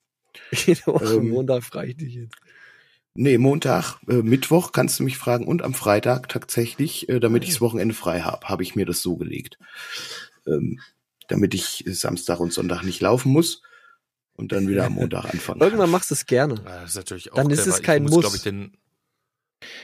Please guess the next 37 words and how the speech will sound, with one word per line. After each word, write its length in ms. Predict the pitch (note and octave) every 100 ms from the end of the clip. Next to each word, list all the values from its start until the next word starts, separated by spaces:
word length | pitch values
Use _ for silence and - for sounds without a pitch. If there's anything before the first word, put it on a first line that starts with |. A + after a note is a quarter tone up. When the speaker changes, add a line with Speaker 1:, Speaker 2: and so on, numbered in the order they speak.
| - _ _ _ -
Speaker 2:
Ja, 180 | - A2
Speaker 3:
da 40 | B2
Speaker 2:
ich 60 |
Speaker 3:
muss 100 | A2
ich 60 | A2
Speaker 2:
fand, 100 | C3+
Speaker 3:
umplanen 520 | E3+ B2 G2+ G2 F2+
eigentlich. 300 | F#2 F#2 F2+
Speaker 2:
nee, 60 | F2+
Speaker 3:
Du 60 |
Speaker 2:
es 100 | A#2+
Speaker 3:
hast 100 | G#2
Speaker 2:
ist 140 | - B2
Speaker 3:
recht, 100 | A#2
Speaker 2:
kein 140 | F#2
Speaker 3:
Lollerich. 380 | F2+ G#2+ G2 F2+
Speaker 2:
Muss, 100 | -
aber 180 | - F2+
ich, 260 | - -
ich 160 | - -
finde 160 | A2+ A2
Speaker 1:
Ich 40 |
Speaker 2:
mal 60 | -
Speaker 1:
muss 80 | G#2+
Speaker 2:
einen 80 | A#3
Off-Day 360 | B2 B3+ F#2
Speaker 1:
umplanen, 380 | A#3 A3+ - A#3
Speaker 2:
zwischen 140 | - A2
Speaker 1:
Spalti 300 | F#3+ G3+ F#3+
überlegt 380 | F3+ F#3 F#3+ -
schon, 160 | F3
ob 80 | D#3+
er 40 | D3
es 80 | C#3+
auf 140 | B2
Mittwoch 380 | C#3 - C3 C3
überschiebt. 640 | B2+ B2+ - E3+ D3